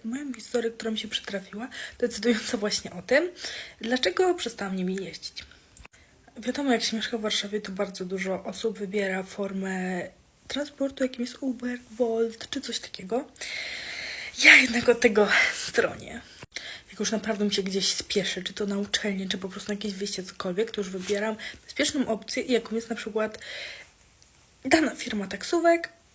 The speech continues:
sprawdzonych. Mianowicie pewnego pięknego dnia, bazując na mojej historii, ponieważ historii jest wiele, których ja również znam, no ale to może później, wybierałam się z koleżanką do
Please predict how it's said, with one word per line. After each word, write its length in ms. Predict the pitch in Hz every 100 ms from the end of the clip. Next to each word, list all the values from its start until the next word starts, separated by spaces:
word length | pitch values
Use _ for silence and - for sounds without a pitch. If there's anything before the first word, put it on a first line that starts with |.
| -
sprawdzonych. 680 | - 254 202 - - - - - - - - - - -
Mianowicie 560 | 330 294 214 196 285
pewnego 480 | 285 220 220 226 220
pięknego 500 | 208 202 202 214 196
dnia, 320 | 185 180 190 202 - - -
bazując 440 | 208 202 302 277
na 60 | 226
mojej 160 | 226 214
historii, 380 | - 202 202
ponieważ 340 | - 226 - -
historii 440 | - 208 196 185
jest 220 | 185 180
wiele, 300 | 196 196 180
których 380 | 180 - 185 180
ja 100 | 190
również 320 | 175 185 190
znam, 240 | 196 269 359 285
no 80 |
ale 180 | 196 196
to 120 | 196
może 320 | 185 185 185 185 - -
później, 400 | 180 202 302 339 - - - - - - - -
wybierałam 520 | 359 370 262 247 247
się 120 | -
z 60 | 220
koleżanką 720 | - 196 190 185 185 208 208
do 320 | 180 160 170